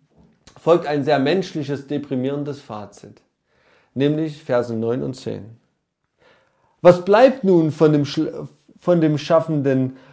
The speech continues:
von dem, womit er sich abmüht? Ich habe das mühselige Geschäft gesehen, das Gott den Menschenkindern gegeben hat, damit sie sich damit abplagen.“ Denn offensichtlich folgen ja auf die angenehmen Seiten des Lebens die unangenehmen.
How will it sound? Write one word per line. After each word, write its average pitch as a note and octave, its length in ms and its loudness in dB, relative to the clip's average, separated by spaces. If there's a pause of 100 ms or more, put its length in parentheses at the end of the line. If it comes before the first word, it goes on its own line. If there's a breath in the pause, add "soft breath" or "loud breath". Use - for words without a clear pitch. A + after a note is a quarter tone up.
(120)
von F3 240 2
dem, E3+ 460 6 (800)
womit D#3+ 320 0
er D3 120 0
sich C#3 240 -6
abmüht? G#2+ 560 -8 (520 soft breath)
Ich E3+ 180 -2
habe F#3+ 340 2
das E3+ 240 -2
mühselige F3+ 640 0
Geschäft D#3+ 440 -6
gesehen, F3 380 0
das D#3 180 -4
Gott F3 180 0
den D#3 140 -4
Menschenkindern E3+ 640 -4
gegeben D#3 480 -2
hat, D3+ 140 -4
damit E3 240 -2
sie E3 120 -8
sich D#3 200 -6
damit C3+ 280 -2
abplagen.“ A2+ 800 -4 (2250)
Denn D3 120 -2
offensichtlich D3+ 720 -4
folgen D#3+ 340 0
ja D3+ 240 -2
auf C#3+ 200 -4
die C3 140 -6
angenehmen E3 600 -4
Seiten E3 340 -2
des D#3 220 -8
Lebens C#3+ 380 -6
die D3+ 100 -6
unangenehmen. A2 920 -8